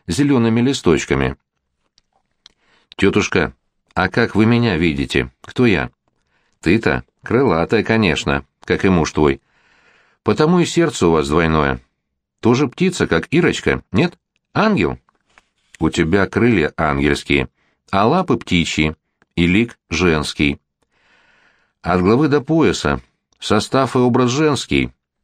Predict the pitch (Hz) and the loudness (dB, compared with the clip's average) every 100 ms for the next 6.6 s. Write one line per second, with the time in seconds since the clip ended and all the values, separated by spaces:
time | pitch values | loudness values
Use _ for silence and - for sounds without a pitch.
0 | _ _ 78 73 - 113 117 80 73 69 | _ _ -6 -4 0 0 2 0 -2 -4
1 | - 82 85 - 92 - _ _ - - | -2 -2 -2 -2 -4 -6 _ _ -8 -2
2 | 82 76 73 73 76 71 67 64 _ _ | 0 2 0 0 0 0 -2 -4 _ _
3 | _ _ - - 127 127 - 131 120 - | _ _ -20 -4 -2 -2 -2 -2 -2 -8
4 | _ _ _ - 180 202 90 64 - _ | _ _ _ -6 -2 0 0 -2 -8 _
5 | 73 165 170 98 - _ _ _ _ 113 | -4 -2 0 0 0 _ _ _ _ -2
6 | 175 151 135 147 95 65 | 0 0 0 0 0 -2